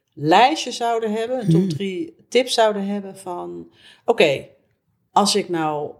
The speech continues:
Speaker 1: meer echte W W W's, hulpbronnen wil doen, aan welke drie dingen moet ik dan denken voor mezelf? Of welke vragen moet ik dan beantwoorden om dat, eh, te onderzoeken?"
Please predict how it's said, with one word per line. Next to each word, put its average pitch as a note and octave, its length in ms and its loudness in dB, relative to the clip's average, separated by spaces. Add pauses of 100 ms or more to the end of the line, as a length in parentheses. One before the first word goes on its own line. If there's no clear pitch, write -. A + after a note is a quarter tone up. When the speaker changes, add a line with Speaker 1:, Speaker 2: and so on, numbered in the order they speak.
(160)
Speaker 1:
meer F#3 500 2
echte G3+ 340 0
W - 20 -10
W F3 280 -2
W's, E3+ 240 0
hulpbronnen E3 600 -4
wil D#3 200 -4
doen, D#3 500 -8 (320)
aan D#3 180 0
welke F#3 360 4
drie E3 280 0
dingen F3 300 0
moet E3+ 160 -6
ik E3 140 -4
dan D3 240 -6
denken A3 440 4
voor G3 180 -8
mezelf? G3 480 0
Of - 240 -8
welke E3 240 0
vragen G3+ 440 2
moet F#3+ 100 -4
ik F3 120 -12
dan F3+ 140 -4
beantwoorden D#3+ 760 -2 (760)
om E3+ 200 4
dat, D#3 560 0
eh, D3 360 -6 (680)
te - 120 2
onderzoeken?" D#3 600 -4